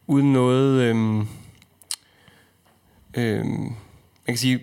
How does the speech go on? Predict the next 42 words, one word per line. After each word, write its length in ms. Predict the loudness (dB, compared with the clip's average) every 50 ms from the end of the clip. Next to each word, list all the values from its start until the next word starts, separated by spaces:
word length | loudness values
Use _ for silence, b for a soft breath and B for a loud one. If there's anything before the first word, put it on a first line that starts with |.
| -4
nogle 200 | -2 -2 0 0
af 20 | 0
hans 180 | -2 -2 -2
live-koncerter, 680 | -2 -2 -2 -2 -4 -6 -4 -2 -2 -2 -2 -2 -4 -4 -6 -8 -8 -6
øh, 320 | -6 -4 -4 -6 -8 -8 -8
senere 340 | -8 -6 -4 -2 -2 0 0
hen 180 | -2 -2 -4 -6 -10 -18 B B B B B B
var 80 | -4 -4
også 160 | -4 -4 -4
præget 280 | -4 -2 -2 0 0 0
af, 100 | 0 0
at 60 | -2
han 180 | -2 -4 -4
brugte 340 | -4 -4 -6 -6 -6 -10 -16 -16 -16 -18 -20 _
sin 200 | -20 -12 -10 -8
stemme 240 | -6 -4 -2 -2 -2
rigtig 180 | -2 -4 -4 -4
meget, 280 | -4 -2 -2 -2 -4
og 200 | -4 -6 -8 -10 B B B B B B B B B
den 100 | -6 -4
blev, 100 | -4 -4 -6 -6 -6
den 100 | -6 -6
blev 120 | -4 -6
slidt. 400 | -6 -4 -4 -4 -4 -4 -6 -12 -16 B B B B B B B B B B
Og 100 | -6 -4
det, 140 | -2 0 0
det 60 | 0
er 40 | 0
jo 60 | 0 -2
sådan 200 | -2 -2 -2 -2
en, 220 | -2 -4 -6 -8
en 100 | -8 -8
Freddie-stemme, 560 | -6 -4 -4 -4 -4 -4 -4 -2 -2 0 0 0
der 340 | -2 -2 -2 -2 -2 -4
kan 300 | -4 -6 -4 -4 -4 -4 -4
alt. 420 | -6 -6 -6 -6 -10 -16 -16 -16 -20 b b b b b _ _ _ _ _ _ -16 -10
Simpelthen, 460 | -6 -2 -2 -2 -2 -4 -6 -10 -10
synes 220 | -8 -6 -4 -4
jeg, 140 | -4 -4 -4
det 100 | -4 -4
lyder 140 | -2 -2 -2
som. 300 | -2 -4 -6 -6 -8 -10